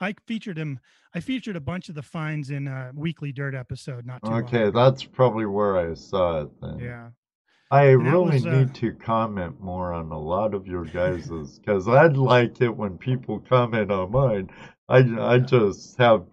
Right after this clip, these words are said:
Speaker 2: couple things going, and, uh, next thing you know, I'm like, "Oh, shoot, I didn't comment on that video."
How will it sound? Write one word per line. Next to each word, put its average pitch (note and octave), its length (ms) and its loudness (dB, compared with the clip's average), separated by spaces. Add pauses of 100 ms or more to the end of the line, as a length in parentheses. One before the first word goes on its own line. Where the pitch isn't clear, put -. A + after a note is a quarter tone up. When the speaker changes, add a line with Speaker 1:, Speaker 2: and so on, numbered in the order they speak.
(100)
Speaker 2:
couple C3+ 460 2
things A#2+ 380 0
going, B2+ 520 6
and, G#2 200 -4
uh, F#2+ 80 -4 (420)
next C3 260 6
thing C3 220 4
you B2+ 140 0
know, B2+ 280 4
I'm A#2 180 0
like, G#2+ 280 -2
"Oh, B2+ 240 2
shoot, C#3 400 -2
I F#2 100 0
didn't A#2+ 460 -2
comment A#2+ 440 0
on G#2+ 200 -4
that F2+ 280 -8
video." F2 680 -4